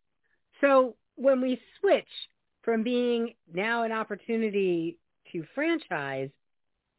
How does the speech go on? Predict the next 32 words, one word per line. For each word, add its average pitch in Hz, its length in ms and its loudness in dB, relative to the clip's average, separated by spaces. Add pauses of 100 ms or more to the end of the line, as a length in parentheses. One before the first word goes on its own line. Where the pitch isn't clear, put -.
but 277 200 4 (240)
for 311 80 -2
your 311 220 2
author 349 340 0
opportunities, 139 800 -8 (680)
what 311 280 2
makes 302 380 -2
Bright 196 320 -2
Communications 170 960 -6
so 156 160 -8 (120)
special, 175 600 -4 (400)
and 214 400 -6
why, 170 760 -6 (560)
whether 165 320 -2
it's 160 220 -4
you 175 320 -2
or 208 260 -4
somebody 208 280 -2
from 196 280 -4
one 190 140 -2
of 175 120 -8
your 175 140 -6
franchises, 156 800 -6
why 277 200 -6
are 311 60 -8
they 262 120 -4
gonna 226 180 -4
wanna 190 280 -4
work 170 380 -6
with 160 200 -6 (140)
Bright 139 300 -8
Communications? 135 840 -10